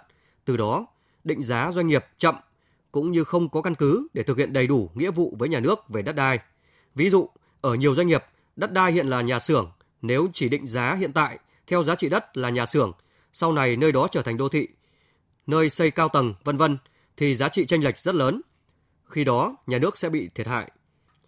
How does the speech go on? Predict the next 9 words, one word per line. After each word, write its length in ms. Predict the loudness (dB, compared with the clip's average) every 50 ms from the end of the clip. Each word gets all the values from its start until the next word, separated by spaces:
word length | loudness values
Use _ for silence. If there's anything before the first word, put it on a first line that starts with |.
| _ _ _ _ _ -8
Do 200 | 0 2 2 4
vậy, 200 | 4 2 2 0 -6 _ _ _ _ _ _ _
khi 240 | 0 2 2 2 2
chưa 220 | 2 2 2 4
rõ 180 | 4 2 0 0
quy 160 | 0 0 2
hoạch, 200 | 2 0 -2 -4 _ _ _ _ _ _ _
doanh 200 | -2 0 2 2
nghiệp 160 | 2 2 0